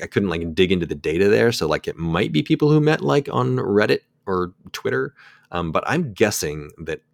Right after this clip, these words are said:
most of those people in twenty seventeen met on dating apps. Um, and in twenty seventeen, I, I think that's well into the, the era of gamified swiping apps. So this isn't necessarily people using the old school,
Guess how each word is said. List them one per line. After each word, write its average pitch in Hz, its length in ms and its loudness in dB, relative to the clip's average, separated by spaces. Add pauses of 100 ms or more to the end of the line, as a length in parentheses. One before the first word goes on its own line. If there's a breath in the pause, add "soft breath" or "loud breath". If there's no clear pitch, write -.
(120)
most 92 720 0
of 87 120 -6
those 85 240 0
people 73 400 -8
in 73 80 -10
twenty 80 220 -8
seventeen 76 640 -10
met - 380 -4 (640 soft breath)
on 190 160 0
dating - 280 0 (120)
apps. - 340 -12 (160)
Um, 71 560 -2 (100)
and 90 120 -4
in 82 60 -6
twenty 120 180 0
seventeen, 123 760 -2 (600)
I, - 180 0 (300)
I - 80 -4
think 156 160 -2
that's 135 180 2
well 98 420 2
into 107 580 2
the, 98 320 4 (120)
the 98 180 -8
era 101 260 2
of 90 360 -2
gamified 87 800 0
swiping 87 520 -2
apps. - 400 -4
So - 260 -6
this 90 180 -2
isn't 107 220 0
necessarily 95 540 2
people 90 280 0
using 87 300 2
the 82 120 2
old 85 200 2
school, 82 580 4